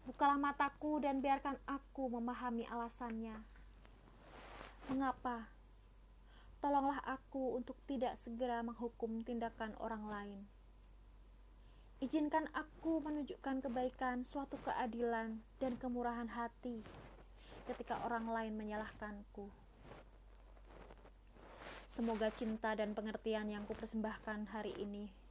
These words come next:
memberikan kegembiraan dan kebahagiaan bagi orang lain ketika tirai malam turun. Semoga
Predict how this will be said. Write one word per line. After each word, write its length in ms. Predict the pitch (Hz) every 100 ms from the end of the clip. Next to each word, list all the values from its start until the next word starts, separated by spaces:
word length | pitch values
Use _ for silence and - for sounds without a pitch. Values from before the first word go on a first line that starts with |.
| - - -
memberikan 480 | 240 240 240 240 240
kegembiraan 880 | 240 220 214 247 254 254 254 269 254
dan 160 | 233
kebahagiaan 880 | 240 240 214 208 202 208 - 196 196 202
bagi 240 | 214 214
orang 320 | - 208 202 196
lain 280 | 190 190 196 202 - - - - - -
ketika 400 | 208 196 - 196 -
tirai 320 | 214 196 190 196
malam 320 | 202 196 190 196 -
turun. 400 | - 196 190 190 185 - - - - - - - - - - - -
Semoga 400 | - 214 202 202